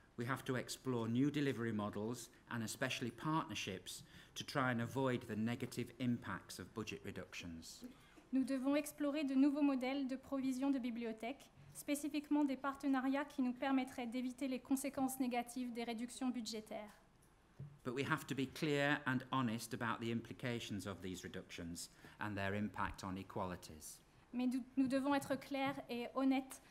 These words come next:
Speaker 2: à propos des implications de ces réductions et de leurs conséquences sur l'égalité d'accès.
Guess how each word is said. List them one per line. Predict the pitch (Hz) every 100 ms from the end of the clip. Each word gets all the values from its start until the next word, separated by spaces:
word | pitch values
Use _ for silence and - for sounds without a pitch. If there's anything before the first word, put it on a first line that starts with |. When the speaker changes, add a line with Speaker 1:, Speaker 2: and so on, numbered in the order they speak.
| -
Speaker 2:
à | 247
propos | - 269 269
des | 247 240
implications | 269 277 277 254 - 269
de | 254
ces | 254 247
réductions | 247 247 - - 277 294 - -
et | 240
de | 220
leurs | 233 240 240
conséquences | 277 277 262 262 262
sur | - 233
l'égalité | 233 233 233 247 254
d'accès. | 220 - -